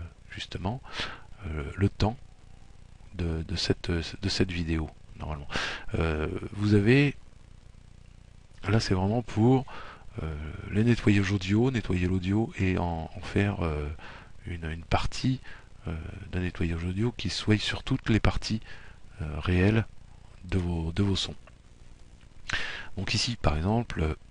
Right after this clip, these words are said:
pour directement sans vous embêter, hein, prendre votre partie audio et de pouvoir la réduire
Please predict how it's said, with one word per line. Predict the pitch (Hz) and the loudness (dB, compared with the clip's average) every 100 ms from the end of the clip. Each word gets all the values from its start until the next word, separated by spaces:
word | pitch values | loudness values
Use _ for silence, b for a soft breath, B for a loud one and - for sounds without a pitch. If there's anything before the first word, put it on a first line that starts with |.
| - - - - | -20 -20 -14 -4
pour | 101 101 - - - - - - - - | 2 2 2 -6 -20 -20 -20 -20 -20 -10
directement | - 87 - 85 101 | -6 -4 -4 -4 -4
sans | 110 98 | -4 -4
vous | 85 87 | -2 -2
embêter, | 78 78 127 135 | -2 2 4 6
hein, | 107 110 | 4 0
prendre | - 98 92 78 B B B - - | 0 0 0 -4 B B B -8 -6
votre | - | -2
partie | - - - | -2 -2 -4
audio | 76 - 98 120 135 - - | -6 -2 2 4 2 -2 2
et | 95 98 | 2 4
de | 92 | 0
pouvoir | - 85 80 | -4 -2 -2
la | 76 | -2
réduire | 78 92 117 127 | -2 2 6 6